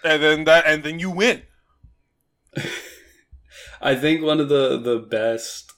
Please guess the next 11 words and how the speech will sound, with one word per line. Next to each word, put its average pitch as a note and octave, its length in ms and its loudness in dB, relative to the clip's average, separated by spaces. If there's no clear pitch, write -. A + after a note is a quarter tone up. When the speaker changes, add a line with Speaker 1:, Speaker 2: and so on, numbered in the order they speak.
Speaker 2:
um, G2+ 760 -8
things B2+ 220 -4
that C3+ 140 2
I've A#2+ 140 -2
seen, A2 360 -8
like, G2+ 400 -6
'cause, - 380 -12
uh, G2+ 520 -12
Superman's B2+ 680 -2
there, F#2+ 300 -8
right? F#2+ 380 -10